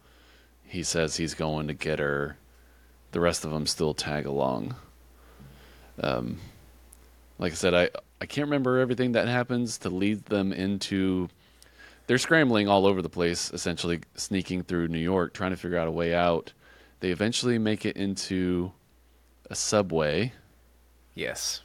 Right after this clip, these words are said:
Speaker 1: This is, this is just another big scene I remember. They make it into a subway.
Speaker 2: There is a reason they have to go in the subway, um, which is one of my favorite parts of the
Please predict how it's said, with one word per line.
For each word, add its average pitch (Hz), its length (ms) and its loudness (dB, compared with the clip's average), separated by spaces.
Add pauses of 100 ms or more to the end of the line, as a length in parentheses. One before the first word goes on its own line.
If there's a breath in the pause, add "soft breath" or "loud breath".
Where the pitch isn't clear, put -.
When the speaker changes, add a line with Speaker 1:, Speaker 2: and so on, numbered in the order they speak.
Speaker 1:
This 90 180 -6
is, 87 340 -6
this 85 180 -4
is - 40 -4
just 87 220 -4
another 82 240 0
big 82 260 -2
scene 87 220 -2
I 80 40 -2
remember. 78 440 -4
They 76 100 -8
make 90 220 -4
it 117 60 0
into 107 220 2
a 87 60 0
subway. 85 600 0 (600 loud breath)
Speaker 2:
There 104 280 -6
is 104 140 -2
a 104 60 -6
reason 107 340 -4
they 92 120 -2
have 90 180 -2
to - 80 -10
go 82 200 -4
in 71 60 -8
the 76 60 -8
subway, 73 420 -4 (1000 soft breath)
um, 71 380 -8 (600)
which 101 160 -6
is 95 200 -6
one 135 100 4
of 127 60 2
my 107 120 4
favorite 95 280 -2
parts 98 220 -2
of - 20 -18
the 85 60 -12